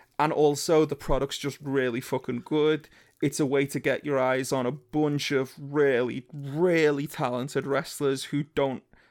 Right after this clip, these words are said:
who are, who are getting a stage n-, more now. 'Cause I th-, I think, you know,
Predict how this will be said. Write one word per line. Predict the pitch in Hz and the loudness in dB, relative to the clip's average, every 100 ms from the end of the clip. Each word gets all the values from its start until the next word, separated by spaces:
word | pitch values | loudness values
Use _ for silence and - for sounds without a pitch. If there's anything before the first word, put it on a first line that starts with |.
| _ | _
who | - 151 | 0 2
are, | 151 - | 0 0
who | 202 185 | 2 4
are | 190 | 4
getting | 180 175 - 190 | 0 -2 -2 -4
a | |
stage | 196 - 202 190 165 - | -2 0 0 0 -4 -4
n-, | 147 120 | -4 -2
more | 151 147 135 | 2 2 2
now. | 131 135 120 127 | 0 -2 -2 -2
'Cause | - 131 - | -2 -2 -2
I | 156 | -4
th-, | 147 | -2
I | - | -4
think, | 147 175 180 - - _ _ _ _ - | -2 0 -2 -4 -10 _ _ _ _ -2
you | 151 | 0
know, | 143 135 | 2 0